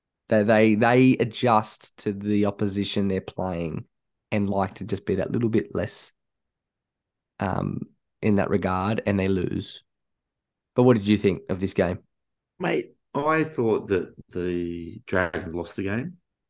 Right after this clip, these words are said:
Speaker 1: Mm.
Speaker 2: I thought that, um, I thought that the Dragons <laughs> find, find ways to lose
Speaker 1: Yeah.
Speaker 2: instead of, uh, the Tigers. Look, the Tigers were valiant,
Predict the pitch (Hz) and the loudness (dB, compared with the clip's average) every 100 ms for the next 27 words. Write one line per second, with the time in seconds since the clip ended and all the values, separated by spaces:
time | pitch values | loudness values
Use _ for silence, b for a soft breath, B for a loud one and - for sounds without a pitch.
0 | _ _ 131 110 98 _ - 101 101 - | _ _ 2 2 0 _ -10 -8 -8 -8
1 | - 98 95 - 92 90 87 - - 92 | -2 0 -2 -4 -4 -2 -4 -6 -12 -10
2 | 90 90 - - 50 - - _ _ _ | -8 -6 -8 -8 -10 -14 -18 _ _ _
3 | _ _ _ _ _ _ _ _ _ _ | _ _ _ _ _ _ _ _ _ _
4 | _ - 101 - 107 - 110 107 98 107 | _ -16 -8 -2 0 -2 -6 -8 -4 -2
5 | 107 98 87 - - 90 104 - - 107 | -4 -6 -12 -14 -6 -2 -2 -2 -2 0
6 | 107 95 92 95 95 - 95 92 117 160 | 0 0 2 2 0 -2 -2 0 0 -2
7 | 180 - - _ _ _ - - 104 - | -8 -18 -20 _ _ _ -6 -4 -4 -4
8 | 104 95 - 90 82 - 92 92 87 - | -2 -2 -2 -6 -8 -6 -2 -2 -4 -2
9 | 101 95 95 92 87 123 113 127 135 113 | 0 0 -2 -6 -2 0 0 4 4 6
10 | 92 - - 101 92 90 90 92 95 139 | 2 -2 -2 0 0 0 0 0 0 -2